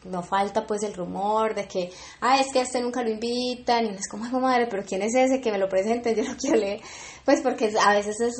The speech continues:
es muy difícil, es un mundo muy amplio, ¿cierto? Se están produciendo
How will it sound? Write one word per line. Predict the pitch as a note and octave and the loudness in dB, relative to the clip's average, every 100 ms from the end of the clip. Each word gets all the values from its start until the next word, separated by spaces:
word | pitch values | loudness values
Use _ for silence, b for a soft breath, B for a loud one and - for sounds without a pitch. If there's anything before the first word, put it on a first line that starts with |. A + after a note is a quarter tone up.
| A3 | 0
es | G#3+ - | 0 0
muy | A3+ | 0
difícil, | A3+ C4 D#4 D#4+ - G#3 F#3+ | 0 -2 2 2 2 0 0
es | F#3 G3 | -2 -4
un | G#3 | -4
mundo | A#3+ B3 A#3+ | -4 -2 -2
muy | B3 B3+ | -2 -2
amplio, | D4+ B3 G3 F3+ G3 G3 | 0 0 -2 -8 -8 -4
¿cierto? | B3 A#3 A3 | -2 -2 -6
Se | G#3 | -8
están | G3 F#3+ | -8 -8
produciendo | F3+ A#3 A#3 G3 F#3 G#3+ | -4 -2 -2 -4 -4 -6